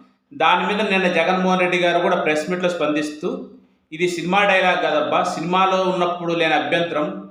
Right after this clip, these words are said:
ఈ సినిమా డైలాగులను చెప్పడమో లేదో వాళ్ళు ఎవరైనా ప్లే కార్డ్స్ రూపంలో ప్రదర్శిస్తే తప్పేముంది?" అని మాట్లాడడం జరిగింది.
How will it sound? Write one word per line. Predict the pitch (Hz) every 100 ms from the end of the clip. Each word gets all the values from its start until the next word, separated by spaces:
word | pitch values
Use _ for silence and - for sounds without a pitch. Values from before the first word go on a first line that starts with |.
| -
ఈ | 151
సినిమా | 156 165 185
డైలాగులను | 190 175 175 175 170 170 170 170 151
చెప్పడమో | - 170 170 170 170
లేదో | 160 165
వాళ్ళు | 156 151
ఎవరైనా | 151 170 170
ప్లే | 160
కార్డ్స్ | 170 170 165
రూపంలో | 156 156
ప్రదర్శిస్తే | 147 151 147 151 - 175 202 - - _ _ -
తప్పేముంది?" | 175 175 196 196 190 185 180 202 - 180
అని | 247
మాట్లాడడం | 185 180 190 214 - -
జరిగింది. | 151 180 135 -